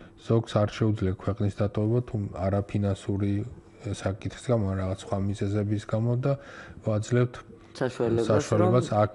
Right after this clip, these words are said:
Speaker 1: აქ ისწავლოს. ეს მგონია ძალიან მისასალმებელი. არის კიდევ ერთი მომენტი, რაც ღირებული არის, თვითონ რა, მ, რა სპეციალობები არის. აქ არის კომპიუტერული,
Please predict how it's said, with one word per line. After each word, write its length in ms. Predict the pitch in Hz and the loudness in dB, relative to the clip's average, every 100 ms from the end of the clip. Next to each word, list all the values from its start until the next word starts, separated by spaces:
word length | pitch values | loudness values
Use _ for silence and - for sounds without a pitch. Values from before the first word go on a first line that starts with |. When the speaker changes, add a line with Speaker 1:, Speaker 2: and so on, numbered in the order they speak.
| - | 2
Speaker 1:
აქ 200 | 104 104 - | 4 4 2
ისწავლოს. 400 | 101 - 82 - | -4 -2 -4 0
ეს 140 | 104 | -2
მგონია 380 | - - 101 107 | -4 -2 2 2
ძალიან 300 | 113 104 95 98 | 2 4 4 2
მისასალმებელი. 760 | 95 92 - 90 87 90 85 - - | 0 -2 -2 0 0 0 -2 -6 -6
არის 280 | - 113 131 | 2 4 4
კიდევ 360 | - 123 131 123 | 4 4 6 6
ერთი 360 | 120 - 123 117 - - - | 4 2 0 0 -2 -18 -12
მომენტი, 600 | - 110 110 110 - 131 131 - - - | -2 0 4 2 4 2 2 -6 -16 -16
რაც 260 | - 104 101 - - 95 92 | 2 2 2 -4 -6 -4 -4
ღირებული 520 | - 110 110 117 123 | 0 4 4 4 4
არის, 220 | 117 101 - - - | 4 2 -2 -10 -12
თვითონ 380 | - - - 131 117 | -6 -4 0 4 4
რა, 260 | 110 117 127 123 - | 6 8 6 4 -8
მ, 640 | 113 117 117 117 113 110 | -6 -2 0 0 0 0
რა 280 | 104 113 113 117 117 | 2 4 6 6 6
სპეციალობები 920 | 117 - 120 110 123 113 104 104 98 90 | 4 2 0 2 2 2 4 2 2 0
არის. 220 | - - | -2 -4
აქ 140 | 101 - | -4 0
არის 220 | 113 - - - - - - - - | 0 0 -10 -18 -16 -14 -14 -14 -2
კომპიუტერული, 760 | 110 107 117 113 110 110 107 | 0 2 2 4 4 6 4